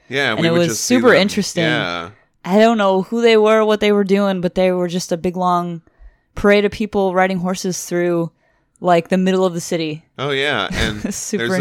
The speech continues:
Speaker 1: this, like,
Speaker 2: interesting.
Speaker 1: there's this big patch of just, like, land, I guess, out there. It was near two eighty-eight. They're doing a, con-,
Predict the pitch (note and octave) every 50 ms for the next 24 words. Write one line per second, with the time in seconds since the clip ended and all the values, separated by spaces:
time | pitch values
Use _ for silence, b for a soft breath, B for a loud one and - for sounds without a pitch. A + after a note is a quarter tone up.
0 | C3 - - - G2+ G2+ G2 F3 E3+ E3 - A#2 A2+ A2+ B2+ A2 F#2+ - G#2+ G#2+
1 | G2 - - - G#2 F#2 F#2 G2 - - - G2+ F2 E2 D#2+ D#2 D#2 D2+ D2+ D2
2 | _ _ _ _ _ _ _ _ _ - G#2+ G2+ G2 F2 - - - - - -
3 | F2+ E2+ E2 - - D#2+ D#2+ D#2+ D#2+ E2+ F2+ F#2+ F#2+ F2 F2 E2 F2 D#2 E2+ E2
4 | E2 D#2+ D2+ - - - D#2+ F2 F2 - - F2+ E2+ E2 D#2+ D#2 - _ _ -
5 | - G2 G2 G2+ F#2+ F2 G2 G2 G2 G2 F#2 - - - G#2 F2+ F2 F2 E2+ E2
6 | D2+ D2+ D#2 E2 E2 D#2 - E2 E2+ F2 G2 F#2 E2+ D#2+ D#2 - F2 D2